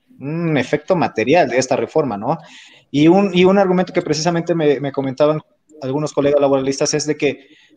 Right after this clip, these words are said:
pues es que la, la gente que está ahorita en las juntas, pues va a seguir. Y pues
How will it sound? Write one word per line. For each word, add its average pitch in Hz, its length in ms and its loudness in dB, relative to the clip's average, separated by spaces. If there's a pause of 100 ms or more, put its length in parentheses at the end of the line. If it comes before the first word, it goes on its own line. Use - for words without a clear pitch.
(160)
pues 196 160 2
es 240 140 2
que 240 100 2
la, 196 300 6
la 170 320 4
gente 196 320 -6
que 185 60 -6
está 180 580 4 (240)
ahorita 165 340 -4
en 170 120 -6
las 165 120 -4
juntas, 170 500 -6 (540)
pues 170 100 -10
va 202 60 -2
a 196 40 2
seguir. 220 500 -4 (760)
Y 165 100 -6
pues 160 380 -2